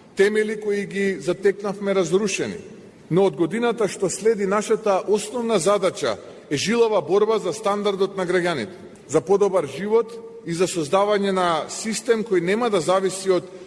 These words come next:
субјективните карактеристики на поединецот, туку од моралниот кодекс на заедницата.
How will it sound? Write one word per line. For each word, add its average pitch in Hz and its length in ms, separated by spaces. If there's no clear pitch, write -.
субјективните 214 920
карактеристики 180 760
на 185 120
поединецот, 175 720
туку 214 380
од 202 100
моралниот 190 600
кодекс 185 400
на 165 100
заедницата. 165 640